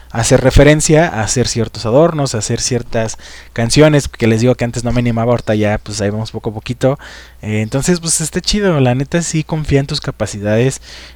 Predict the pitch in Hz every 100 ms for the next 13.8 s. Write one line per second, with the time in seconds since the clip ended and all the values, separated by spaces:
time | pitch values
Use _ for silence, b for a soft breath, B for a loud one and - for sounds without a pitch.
0 | - 113 107 107 107 107 85 - - -
1 | - - - 120 143 160 156 135 120 120
2 | 110 113 131 139 127 110 104 104 123 127
3 | 127 - 139 127 - 117 131 127 113 123
4 | 135 127 113 107 - 110 120 127 117 113
5 | 120 131 143 156 190 185 156 139 131 B
6 | B B B 131 143 202 202 165 180 180
7 | 156 143 147 - 123 - - 127 123 143
8 | - 120 127 - 147 139 131 - - 127
9 | 117 120 b b b - 104 110 110 123
10 | 135 - 131 139 131 117 120 127 139 131
11 | 113 104 - 127 131 131 - 131 143 135
12 | 131 123 117 117 135 139 135 143 135 170
13 | 160 139 139 127 - - 165 -